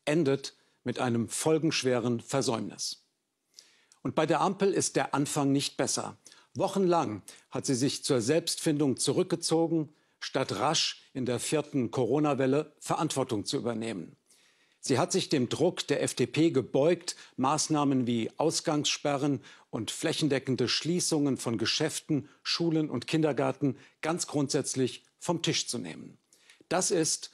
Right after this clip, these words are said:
angesichts der galoppierenden Infektionszahlen töricht. Unser Staat schreibt jedem Autofahrer vor, einen Sicherheitsgurt zu tragen, schützt also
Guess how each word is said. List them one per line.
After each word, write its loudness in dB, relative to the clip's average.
angesichts 0
der 0
galoppierenden 2
Infektionszahlen 0
töricht. -2
Unser 2
Staat 0
schreibt -2
jedem 2
Autofahrer 2
vor, 0
einen 2
Sicherheitsgurt 0
zu -2
tragen, 0
schützt 0
also 0